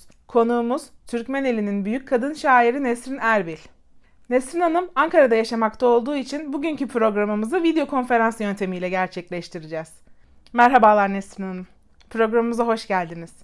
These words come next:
Öncelikle bu program için bizlere vakit ayırdığınız için çok teşekkür ederiz. Şimdi hazırsanız sorularıma başlamak istiyorum. Öncelikle yaşam öykünüzden başlayabilir miyiz?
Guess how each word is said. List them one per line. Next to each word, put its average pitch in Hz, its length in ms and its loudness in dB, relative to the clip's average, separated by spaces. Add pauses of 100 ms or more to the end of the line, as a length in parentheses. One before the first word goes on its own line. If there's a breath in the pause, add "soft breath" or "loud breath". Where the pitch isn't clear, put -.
(500)
Öncelikle 277 800 2
bu 294 100 -6
program 262 420 2
için 220 260 -4
bizlere 233 340 0
vakit 233 260 -4
ayırdığınız 254 640 0
için 339 180 -6
çok 302 240 -6
teşekkür 196 380 -8
ederiz. 160 380 -12 (800 soft breath)
Şimdi 320 420 0
hazırsanız 311 640 2
sorularıma 277 540 2
başlamak 180 420 -4
istiyorum. 165 500 -12 (420)
Öncelikle 349 480 2
yaşam 320 300 2
öykünüzden 302 540 0
başlayabilir 302 540 0
miyiz? 202 280 -2